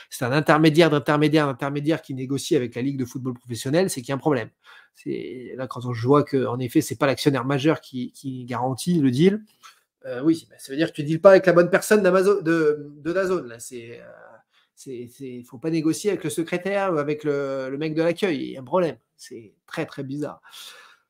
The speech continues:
Bref, bref, le montant, trois cent soixante-quinze millions d'euros par an, plus un match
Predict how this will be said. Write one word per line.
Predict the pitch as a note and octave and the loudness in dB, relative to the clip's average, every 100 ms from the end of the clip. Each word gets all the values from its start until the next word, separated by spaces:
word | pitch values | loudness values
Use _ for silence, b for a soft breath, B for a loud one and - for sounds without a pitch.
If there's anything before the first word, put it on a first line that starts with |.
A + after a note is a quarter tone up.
| _ _ | _ _
Bref, | D#3+ F3+ F3 - | 6 8 8 4
bref, | C#3+ D3+ - | -2 -2 2
le | F3 | 4
montant, | G3+ A3 G#3+ E3+ | 4 6 4 2
trois | - G3 | 0 -2
cent | G#3+ | -4
soixante-quinze | - F#3 F#3 F#3+ E3+ | -4 -4 0 -2 0
millions | F#3 E3+ | 0 2
d'euros | E3+ E3+ | 2 2
par | D#3+ D#3 | 2 2
an, | D#3+ F#3+ | 2 -2
plus | - D#3 - - | -4 -10 -10 -6
un | D#3 | -2
match | E3 F#3 - | -2 -2 -6